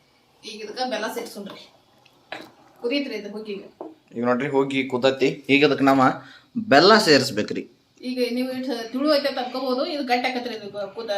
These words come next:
Speaker 1: ನಾ ಅಂದ್ರೆ ಬೆಲ್ಲ ಹಾಕಿದ್ರ ಕುದೀತೈತಲ್ಲ, ಗಟ್ಟಿ ಆಕತ್ರಿ ನಾ.
Speaker 2: ಇದು ಗಟ್ಟಿ ಆಕತ್ರಿ, ಬೆಲ್ಲ ಹಾಕೋಣ.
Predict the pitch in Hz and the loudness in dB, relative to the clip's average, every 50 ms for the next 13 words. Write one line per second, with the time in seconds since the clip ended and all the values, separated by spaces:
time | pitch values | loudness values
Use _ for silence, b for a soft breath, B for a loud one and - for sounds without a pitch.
0 | 190 190 214 233 226 220 220 226 226 220 202 190 208 214 208 208 240 208 208 202 | -4 -4 -6 -6 -6 -6 -8 -8 -6 -6 -4 -4 -4 -4 -4 -6 -6 -8 -8 -10
1 | 196 - - 196 190 214 220 240 254 - - 247 311 330 254 233 254 247 233 214 | -10 -10 -12 -14 -14 -12 -12 -12 -12 -10 -8 -6 -6 -6 -4 -4 -4 -4 -6 -6
2 | 196 185 - 180 185 190 - _ _ _ _ _ 107 107 120 120 120 120 117 123 | -8 -12 -16 -18 -20 -20 -20 _ _ _ _ _ -6 0 4 6 6 6 6 4
3 | 135 127 147 135 131 131 127 120 135 147 160 - 120 120 131 131 127 120 - 127 | 2 4 4 4 4 4 2 0 0 2 4 4 6 6 6 6 6 6 4 4
4 | 127 | 4